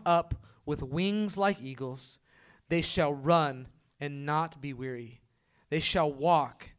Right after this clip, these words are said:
and not faint." A beautiful promise from our God. I am no longer a youth.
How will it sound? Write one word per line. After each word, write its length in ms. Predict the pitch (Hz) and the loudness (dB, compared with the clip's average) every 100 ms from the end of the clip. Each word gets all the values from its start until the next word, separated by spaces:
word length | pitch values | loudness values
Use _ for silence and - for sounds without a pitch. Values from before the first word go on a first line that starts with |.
| _ _ | _ _
and 200 | 139 135 | -10 -6
not 220 | 139 135 | -6 -6
faint." 520 | - 135 127 - - - _ _ _ _ _ _ - | -10 -12 -12 -16 -20 -20 _ _ _ _ _ _ -14
A 60 | 135 | -10
beautiful 440 | 135 156 151 147 | -2 -2 -2 -6
promise 760 | - 147 135 127 117 - - - _ _ | -6 -4 -4 -6 -8 -8 -10 -14 _ _
from 180 | - 135 | -14 -8
our 140 | 127 123 | -8 -6
God. 380 | 123 117 110 - _ _ _ _ _ _ _ _ _ _ _ _ _ _ _ | -4 -6 -8 -14 _ _ _ _ _ _ _ _ _ _ _ _ _ _ _
I 100 | 139 | 0
am 160 | 151 151 | 2 4
no 140 | 151 | 4
longer 380 | 160 151 156 151 | 4 4 2 0
a 60 | 147 | 0
youth. 460 | 120 127 156 - | -2 -4 -6 -8